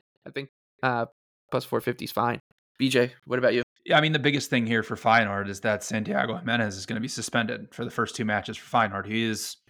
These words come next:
Speaker 2: their attack. Like, he is everything to them. He is a third of their expected goals so far this season at Eredivisie.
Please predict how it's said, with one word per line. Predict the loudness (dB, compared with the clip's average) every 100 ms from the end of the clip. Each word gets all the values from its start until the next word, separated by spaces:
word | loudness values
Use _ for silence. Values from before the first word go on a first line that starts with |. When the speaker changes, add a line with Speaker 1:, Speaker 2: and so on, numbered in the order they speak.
| _ _ _ _ _ -20
Speaker 2:
their | -18 -2 0 2
attack. | 2 0 -2 -4 -14 -10
Like, | -10
he | -4 -2
is | 4
everything | 4 4 0 -6 -12
to | -10
them. | -12 -6
He | -4
is | -4
a | -2
third | 2 2
of | 4
their | 2 0
expected | 0 -2 0 -2
goals | -2 -4 -4
so | -2
far | 2 2
this | 0
season | -6 -6 -6
at | -6
Eredivisie. | -6 -8 -8 -8 -6 -2 -4